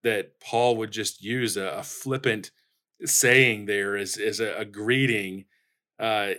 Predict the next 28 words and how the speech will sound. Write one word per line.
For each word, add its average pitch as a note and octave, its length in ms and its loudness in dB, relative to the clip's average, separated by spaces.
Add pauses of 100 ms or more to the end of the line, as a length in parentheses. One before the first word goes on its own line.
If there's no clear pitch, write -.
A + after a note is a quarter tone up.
in C3+ 140 0
a A#2 80 0
way A#2 520 4
that G#2 160 -2
has A2+ 260 0
no B2 420 2
significant A2+ 1000 -2
or G2+ 120 -2
eternal G#2+ 440 -8
value. F2+ 540 -6 (400)
I B2 80 2
think D3 180 4
he's A#2 180 0
pointing B2+ 720 0
the, A2 160 0
the A2+ 120 0
reader's B2+ 380 2
attention A#2+ 500 -4
right A#2 220 2
at C3+ 80 0
the G2+ 140 -8
onset A2+ 540 0 (400)
to A#2 120 -4
something A2+ 440 0
that G#2+ 120 0
is, G#2 220 -4 (340)
uh, F#2 220 -4
that G#2+ 200 -4